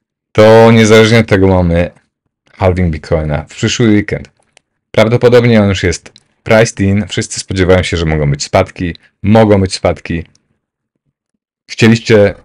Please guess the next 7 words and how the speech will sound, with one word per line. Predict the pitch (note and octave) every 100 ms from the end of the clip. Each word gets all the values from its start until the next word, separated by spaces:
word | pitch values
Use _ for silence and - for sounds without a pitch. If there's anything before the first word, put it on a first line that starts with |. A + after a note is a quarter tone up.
| _
pewne | A#2+ A#2 A#2+
osoby | A2+ A2+ G#2
chciały | - G#2 G2+
kupować | F#2+ - E2 E2+ -
taniej, | G#2+ G#2 F#2+ E2+
na | D2+
pewno. | E2+ A#2 G#2+ G#2+ G2